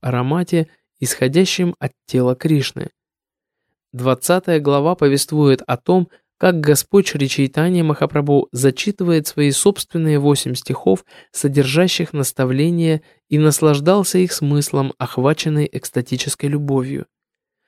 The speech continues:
Шри Чайтанья Махапрабху сложил эти восемь стихов в назидание преданным,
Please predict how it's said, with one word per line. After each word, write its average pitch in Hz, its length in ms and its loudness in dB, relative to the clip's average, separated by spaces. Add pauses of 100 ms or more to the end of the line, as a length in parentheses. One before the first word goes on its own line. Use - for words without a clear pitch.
(320)
Шри 139 280 4
Чайтанья 143 580 0
Махапрабху 139 680 -2
сложил 147 560 2
эти 143 180 -6
восемь 147 340 -2
стихов 185 540 -2
в 135 140 -10
назидание 139 680 0
преданным, 131 600 0